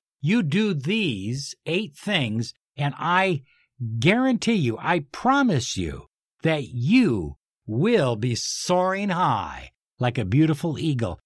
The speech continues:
Your life will be doing so much better. You'll be manifesting and attracting the life you desire. You'll be happier more often. The sun will be shining.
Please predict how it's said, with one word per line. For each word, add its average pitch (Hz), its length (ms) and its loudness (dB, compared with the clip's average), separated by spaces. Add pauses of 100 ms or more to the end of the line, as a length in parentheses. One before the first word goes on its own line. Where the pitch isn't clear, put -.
(140)
Your 123 140 -2
life 143 500 0
will 143 180 -2
be 113 300 -4 (360)
doing 151 360 2
so 226 420 0
much 202 320 0
better. 165 280 0
You'll 131 200 -2
be 113 160 -2
manifesting 185 840 0
and 131 140 -2
attracting 180 760 -2 (240)
the 120 100 -2
life 147 340 2
you 160 80 4
desire. 123 600 2 (180)
You'll 131 160 0
be 120 140 0
happier 190 640 -2
more 170 280 2
often. 151 520 0 (500)
The 98 100 -2
sun 180 400 2
will 180 120 4
be 147 160 2
shining. 139 680 2